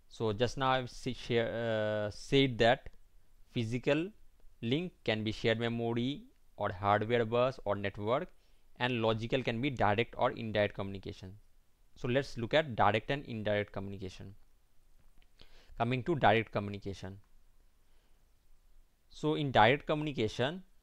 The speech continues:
the process which wants to send a message have to explicitly mention. In this case, for example, a process wants to send a message,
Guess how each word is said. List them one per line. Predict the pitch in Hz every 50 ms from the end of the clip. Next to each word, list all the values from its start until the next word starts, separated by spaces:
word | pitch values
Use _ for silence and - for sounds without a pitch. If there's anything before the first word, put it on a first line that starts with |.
| _ - - - - - - - - _ - -
the | 110 101 110 107 107 104 101 101 101 101 101 - - -
process | 139 135 127 - 170 131 98 - - - - - - - - - - - - - - - - -
which | 120 127 120 -
wants | 135 120 120 120 117 - -
to | 143
send | 127 - - 113 113 120 117
a | 135
message | 135 120 117 - - 123 135 165 170 - - - - - - - - _
have | - 110 113 - - - - -
to | 156 165 - - -
explicitly | - - - - - 165 151 - 170 143 - 170 170
mention. | 147 120 110 110 104 - - 113 101 95 -
In | 113 117 117
this | 120 117 -
case, | - - 131 131 131 -
for | - - 117 110
example, | 110 110 107 117 117 117 - 131 120
a | 117
process | - - 117 107 - 120 110
wants | 113 113 113 110 -
to | - 127 113
send | - - 117 113 117 113
a | 113
message, | 113 110 107 101 - - 117 131 135 - -